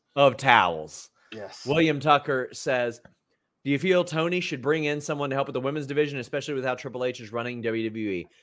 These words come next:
Speaker 1: He did. He brought in Madison Rayne. So, I mean, that, that has been addressed at least to,
Speaker 2: Yes.
Speaker 1: to some degree.
Speaker 2: Yeah.
Speaker 1: Uh, also, uh, fuck the Cleveland Browns
Speaker 2: Yeah.
Speaker 1: and the Steelers, <laughs> honestly.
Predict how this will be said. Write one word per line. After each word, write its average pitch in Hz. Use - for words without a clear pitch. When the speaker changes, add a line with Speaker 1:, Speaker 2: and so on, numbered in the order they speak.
Speaker 1:
He 202
did. 262
He 151
brought 180
in 170
Madison 156
Rayne. 139
So, -
I 120
mean, 120
that, 120
that 127
has 123
been 120
addressed 117
at 107
least 110
to, 110
Speaker 2:
Yes. 104
Speaker 1:
to 101
some 104
degree. 80
Speaker 2:
Yeah. -
Speaker 1:
Uh, 107
also, 117
uh, 87
fuck -
the -
Cleveland 143
Browns -
Speaker 2:
Yeah. 175
Speaker 1:
and 330
the 285
Steelers, 175
<laughs> 185
honestly. 156